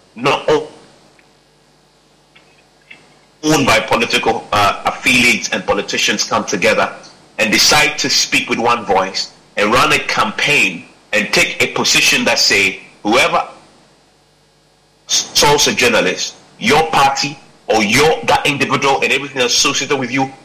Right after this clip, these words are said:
will be boycotted, um, uh, a-, for infinity, I, I think people begin to listen. So imagine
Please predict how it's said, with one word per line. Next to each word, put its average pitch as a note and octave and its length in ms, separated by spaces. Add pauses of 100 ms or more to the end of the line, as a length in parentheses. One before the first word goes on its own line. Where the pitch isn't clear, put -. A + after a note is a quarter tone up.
will A#2+ 140
be B2 100
boycotted, - 720 (420)
um, A2+ 400 (460)
uh, A#2 260
a-, - 300 (280)
for - 180
infinity, C#3 680 (300)
I, B2 140
I B2+ 100
think F3+ 340
people D3+ 240
begin C3+ 280
to C3 100
listen. C3+ 260
So C3+ 120
imagine D3 440